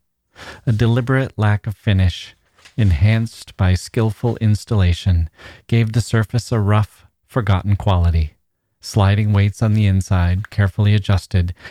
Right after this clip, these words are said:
anchored the great Vera-shaped mass at a number of points. Now we have had a flood of original ideas in all media,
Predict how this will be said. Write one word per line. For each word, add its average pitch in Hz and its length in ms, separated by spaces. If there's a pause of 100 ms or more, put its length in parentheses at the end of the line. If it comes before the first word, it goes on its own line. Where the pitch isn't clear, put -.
(140)
anchored 110 400
the 110 80
great 117 400 (100)
Vera-shaped 101 760
mass 92 600 (100)
at 95 100
a 90 60
number 85 320
of 90 180
points. - 520 (840)
Now 123 240
we 127 140
have 131 140
had 117 200
a 123 60
flood 127 400
of 110 140
original 110 460
ideas 101 540
in 98 140
all 95 180
media, 90 480